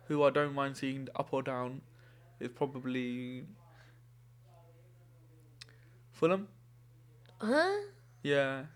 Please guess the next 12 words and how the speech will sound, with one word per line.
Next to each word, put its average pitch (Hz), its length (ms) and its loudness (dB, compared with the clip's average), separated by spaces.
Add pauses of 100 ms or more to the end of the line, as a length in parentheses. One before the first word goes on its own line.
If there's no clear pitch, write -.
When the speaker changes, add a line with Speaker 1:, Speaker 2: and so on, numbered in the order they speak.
(160)
Speaker 1:
Fulham. 160 440 2 (160)
Speaker 2:
I 233 60 2
hate 208 320 0
Burnley. 202 420 -6 (680)
Speaker 1:
Yeah, 147 320 6 (100)
I 127 80 -4
hate 123 60 -6
Burnley 123 180 -2
Speaker 2:
So 214 140 2
Speaker 1:
as 202 60 -2
well. 123 140 -6
Speaker 2:
much. 143 80 -10